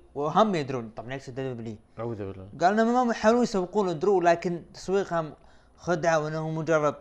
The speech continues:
Speaker 1: طوط ضخم غبي. لكن
Speaker 2: وش الطوط؟
Speaker 1: إنه مجرد عاهر ضخم غبي.
Speaker 2: أعوذ بالله.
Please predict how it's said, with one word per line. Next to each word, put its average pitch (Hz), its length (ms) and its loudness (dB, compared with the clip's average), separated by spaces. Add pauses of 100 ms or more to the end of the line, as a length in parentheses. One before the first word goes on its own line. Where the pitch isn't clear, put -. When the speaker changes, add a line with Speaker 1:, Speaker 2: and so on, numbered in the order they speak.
Speaker 1:
طوط 165 480 0
ضخم 147 360 -2
غبي. 151 480 -2
لكن 127 380 -6 (120)
Speaker 2:
وش - 240 -6
الطوط؟ 117 300 -10 (640)
Speaker 1:
إنه 131 100 -8
مجرد 139 460 -4 (500)
عاهر 113 540 0
ضخم 143 420 -6
غبي. 117 340 0
Speaker 2:
أعوذ 220 320 6
بالله. 185 400 -4